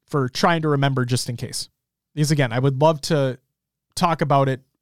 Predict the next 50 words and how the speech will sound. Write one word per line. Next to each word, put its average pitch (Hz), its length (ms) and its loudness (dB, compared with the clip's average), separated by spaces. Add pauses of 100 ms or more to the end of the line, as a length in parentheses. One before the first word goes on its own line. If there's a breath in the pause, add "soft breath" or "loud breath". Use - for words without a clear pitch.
regardless 160 560 0
of 165 80 -4
the 143 80 0
way 135 220 0
it 120 80 -6
goes. 107 360 -10
We 135 100 0
want 160 240 2
you 147 80 2
to 160 80 4
get 170 160 -2
your 143 80 4
money 143 260 0
as 131 80 0
soon 143 160 0
as 127 140 -2
possible, 147 560 0
obviously, 131 760 0
but 120 240 -6
even 160 240 -2
if 143 100 -6
it 135 80 -10
doesn't 143 300 -2
happen, 143 380 -2
I 131 40 -2
want 135 220 -2
to 131 60 -4
make 131 140 -4
sure 147 180 -4
to 131 60 -4
be 131 120 -4
like, 123 180 -4
"Hey, 190 140 2
why 139 180 2
the 151 120 -2
fuck 156 260 -2
aren't 139 180 -8
they 143 120 -4
getting 131 180 -6
their 131 100 -6
money 139 200 -2
right 110 160 -10
away?" 104 180 -18 (1200)
Where 330 180 4
can 370 120 4
you 349 120 4
watch 330 340 4
the 262 100 -4
tournament? 202 440 0
Well, 151 360 2